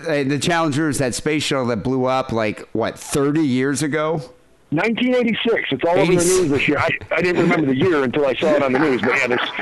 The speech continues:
Speaker 2: this week they're celebrating, like, the thirtieth anniversary of its explosion.
Speaker 1: You know, most of the listeners and, uh, women I have sex with have never even heard of the Challenger.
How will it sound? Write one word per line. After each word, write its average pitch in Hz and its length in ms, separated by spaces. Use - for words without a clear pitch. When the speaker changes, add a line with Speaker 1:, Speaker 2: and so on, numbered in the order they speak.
Speaker 2:
this 185 180
week 220 220
they're 156 120
celebrating, 160 600
like, 131 180
the 135 400
thirtieth 160 400
anniversary 147 560
of 127 120
its 117 180
explosion. 131 560
Speaker 1:
You 160 60
know, 196 120
most 208 380
of 214 120
the 175 80
listeners 135 800
and, 139 240
uh, 131 200
women 156 320
I 139 120
have 131 200
sex 156 400
with 120 240
have 135 160
never 170 240
even 139 200
heard 123 320
of 90 100
the 104 80
Challenger. 87 640